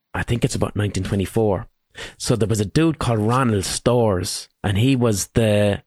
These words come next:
military governor of Palestine, the British military governor of Palestine. And what he said in the nineteen twenties about mandatory Palestine is, "We're trying to create a little loyal Jewish Ulster in a sea of potentially hostile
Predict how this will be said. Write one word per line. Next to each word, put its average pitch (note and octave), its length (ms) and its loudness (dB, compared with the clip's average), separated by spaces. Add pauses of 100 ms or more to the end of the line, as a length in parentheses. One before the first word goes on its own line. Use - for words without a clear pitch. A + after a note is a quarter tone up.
(120)
military B2+ 640 2
governor A2 460 2
of - 140 -8
Palestine, G2 600 0 (100)
the G#2 80 0
British B2+ 440 0
military A2 400 0
governor F#2+ 340 0
of F2 140 -6
Palestine. G2 520 -2 (440)
And G2+ 120 -2
what G2 120 0
he E3 240 2
said D3+ 280 2
in G#2 100 2
the G2+ 60 2
nineteen G#2+ 320 0
twenties G#2+ 640 -2 (100)
about G2+ 240 0
mandatory G#2+ 480 0
Palestine G2 600 0
is, F#2 240 -2 (360)
"We're G#2 140 -2
trying C#3+ 440 0
to - 100 -4
create - 720 -2 (260)
a G#2+ 100 0
little C3 460 2
loyal A#2+ 560 2
Jewish A#2 540 0 (200)
Ulster A#2 600 -2 (240)
in G2 140 0
a F2 60 0
sea B2+ 320 0
of - 200 -4
potentially - 680 -2
hostile G#2+ 580 -4